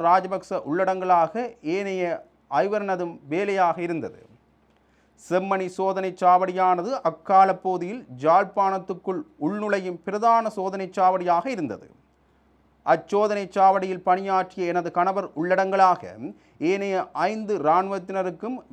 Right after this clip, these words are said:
மேலதிகமாக கேப்டன் லலித் ஹேவாகேயின் ஆலோசனைக்கு அமைவாக காலை ஒன்பது மணி முதல் மாலை நாலு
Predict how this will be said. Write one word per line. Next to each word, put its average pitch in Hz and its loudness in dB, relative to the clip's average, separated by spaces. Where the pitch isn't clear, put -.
மேலதிகமாக 190 -2
கேப்டன் 170 -2
லலித் 185 -2
ஹேவாகேயின் 190 2
ஆலோசனைக்கு 190 0
அமைவாக 180 2
காலை 185 4
ஒன்பது 196 -4
மணி 185 -2
முதல் 190 -4
மாலை 175 2
நாலு 175 2